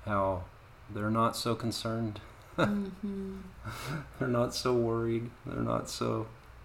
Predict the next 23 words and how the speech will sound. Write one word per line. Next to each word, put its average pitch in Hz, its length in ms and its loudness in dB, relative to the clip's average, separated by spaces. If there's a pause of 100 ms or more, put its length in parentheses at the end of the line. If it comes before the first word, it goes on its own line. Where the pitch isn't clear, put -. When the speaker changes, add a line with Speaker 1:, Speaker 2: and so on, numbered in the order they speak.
(120)
Speaker 1:
wrapped 110 320 6
around 110 280 8
the 104 100 4
axle. 110 720 4
Speaker 2:
Yeah. 233 480 12 (160)
Speaker 1:
<laughs> 208 400 2 (1500)
Speaker 2:
They're 254 240 8
just 247 280 0
kinda, 262 580 6 (800)
even 320 500 6
Mert, 233 360 4
like, 208 200 6
watching 202 480 6
Speaker 1:
<sighs> - 120 -4
Speaker 2:
kids, 185 540 2
too. 190 540 4
They're, 208 360 2 (840)
I 220 60 2
mean, 220 160 8
sometimes 180 640 2
wound 165 420 0
up, 165 360 2
but - 320 0